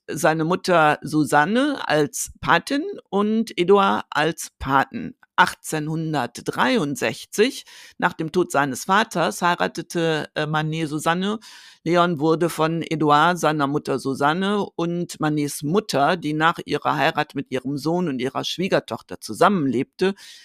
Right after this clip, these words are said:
sehr verwöhnt und behütet.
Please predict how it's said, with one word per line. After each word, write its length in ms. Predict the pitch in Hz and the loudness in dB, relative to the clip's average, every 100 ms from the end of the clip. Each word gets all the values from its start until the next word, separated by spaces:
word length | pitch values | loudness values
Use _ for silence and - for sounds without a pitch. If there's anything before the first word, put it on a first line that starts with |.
| - | -20
sehr 240 | - 165 190 | 2 6 6
verwöhnt 680 | 175 147 139 170 185 - - | 6 4 6 4 4 -2 -4
und 360 | 139 147 - | -4 -6 -6
behütet. 720 | 151 147 160 - 104 - - | -4 0 0 0 -6 -8 -12